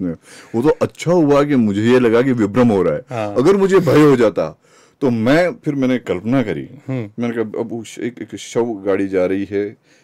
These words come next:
Speaker 1: ये आगे चल रहा है, मैं एक एम्बुलेंस में मेरा शव जा रहा है, क्योंकि रात को तो मर ही जाता मैं, अगर मेरे को डर लग जाता तो।"
Speaker 2: <laughs>
Speaker 1: तो ये घायल अवस्था में ड्राइवर जा रहा है और ये, और इधर मेरा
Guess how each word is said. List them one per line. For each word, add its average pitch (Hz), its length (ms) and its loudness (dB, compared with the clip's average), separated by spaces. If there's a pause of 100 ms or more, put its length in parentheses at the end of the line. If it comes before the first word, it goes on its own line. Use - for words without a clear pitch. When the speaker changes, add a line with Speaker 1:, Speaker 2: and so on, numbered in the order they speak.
(100)
Speaker 1:
ये 98 160 -2
आगे 98 300 -2
चल 92 180 -6
रहा 90 220 0
है, 92 200 -2
मैं 92 140 -4
एक 87 100 -6
एम्बुलेंस 98 420 -6
में 95 80 -8
मेरा 92 160 -4
शव 101 240 -6
जा 98 80 0
रहा 98 100 0
है, 104 60 -2
क्योंकि 110 180 -6
रात 113 200 0
को 123 80 -8
तो 127 60 -4
मर 139 160 0
ही 170 80 4
जाता 160 200 2
मैं, 139 180 -2
अगर 120 180 -6
मेरे 127 160 2
को 127 60 0
डर 127 200 -2
लग 120 140 0
जाता 110 220 -4
तो।" 98 340 -6
Speaker 2:
<laughs> - 240 -10
Speaker 1:
तो 117 140 -6
ये 113 80 2
घायल 107 320 0
अवस्था 117 240 -2
में 104 120 -6
ड्राइवर 104 320 -2
जा 104 140 -2
रहा 110 120 -2
है 107 60 -4
और 104 40 -6
ये, 107 80 -4 (160)
और 98 160 -6 (400)
इधर 113 160 -10
मेरा 104 260 -6